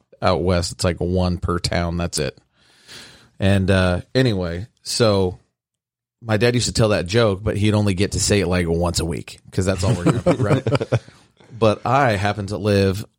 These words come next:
Speaker 1: on a road that has a cemetery, and so naturally I get to say that joke all the time. And my kids thought it was funny at first, and then they got really angry, and now they're just really annoyed. And I absolutely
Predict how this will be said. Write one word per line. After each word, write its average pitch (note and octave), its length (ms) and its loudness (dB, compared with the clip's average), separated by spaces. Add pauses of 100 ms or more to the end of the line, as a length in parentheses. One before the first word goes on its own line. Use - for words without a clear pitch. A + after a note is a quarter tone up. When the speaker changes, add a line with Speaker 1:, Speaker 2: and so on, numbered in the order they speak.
Speaker 1:
on G2+ 500 4
a G2 160 0
road F#2 400 2
that G2+ 140 2
has G2+ 200 2
a F2 60 -8
cemetery, F2 760 -2 (160)
and G#2 80 -8
so G#2+ 140 2
naturally F#2+ 640 0
I G2 80 -4
get G#2+ 140 -6
to - 60 -6
say G#2+ 120 2
that G#2 160 2
joke G#2+ 180 0
all G#2 120 2
the G2 100 -4
time. G#2+ 340 0 (720)
And G2+ 340 2 (180)
my G2 200 -4
kids C#3+ 240 2
thought B2 100 0
it A#2 60 -4
was G#2 100 -4
funny A2 240 2
at - 80 -6
first, G#2 400 0
and G#2 80 0
then G#2 100 2
they G#2 120 0
got G2 200 0
really G2 460 2
angry, F#2+ 640 0 (440)
and G#2 180 2
now A#2 380 2
they're G2 120 -6
just G#2 280 -10
really A#2 440 4
annoyed. G#2 540 2
And A2 180 2
I A2+ 240 2
absolutely A#2 920 -2